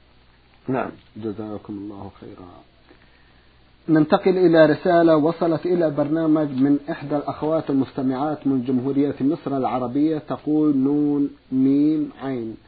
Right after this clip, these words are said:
Speaker 2: أختنا بدأت رسالتها بقولها: بسم الله الرحمن الرحيم، إلى سماحة الشيخ عبد العزيز بن باز، بعد تقديم وافر الشكر والاحترام لسيادتكم بالتفضل والإجابة على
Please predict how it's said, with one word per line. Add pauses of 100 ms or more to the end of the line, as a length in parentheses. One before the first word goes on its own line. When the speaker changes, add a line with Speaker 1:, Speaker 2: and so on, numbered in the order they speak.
(420)
Speaker 2:
أختنا
بدأت
رسالتها
بقولها:
بسم
الله
الرحمن
الرحيم،
إلى
سماحة (100)
الشيخ
عبد
العزيز
بن
باز، (640)
بعد
تقديم
وافر
الشكر
والاحترام
لسيادتكم
بالتفضل
والإجابة
على